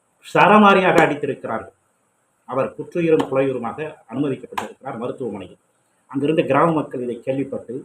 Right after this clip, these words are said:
கொதித்து எழுந்து வந்து அந்த டோல்கேட்டை உடைத்து நாசமாக்கி இருக்கிறார்கள்,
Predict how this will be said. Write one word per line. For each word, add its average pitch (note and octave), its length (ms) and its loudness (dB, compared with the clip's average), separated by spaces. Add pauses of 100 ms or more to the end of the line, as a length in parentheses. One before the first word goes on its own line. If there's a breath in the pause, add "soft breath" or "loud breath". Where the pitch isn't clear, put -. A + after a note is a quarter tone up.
(240)
கொதித்து D3+ 340 -2
எழுந்து B2 280 -2
வந்து G#2+ 240 -10 (480)
அந்த A#2 140 -10
டோல்கேட்டை E3 520 0
உடைத்து C#3 360 -6
நாசமாக்கி B2+ 540 -10
இருக்கிறார்கள், A2 540 -14